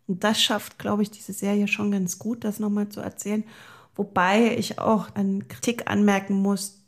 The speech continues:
dass man jetzt halt schon sehr nah einfach an dieser Erzählweise, äh, der Regenbogenpresse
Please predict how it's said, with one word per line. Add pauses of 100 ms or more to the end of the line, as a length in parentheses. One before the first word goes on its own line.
(100)
dass
man
jetzt
halt
schon
sehr
nah
einfach
an
dieser
Erzählweise,
äh,
der
Regenbogenpresse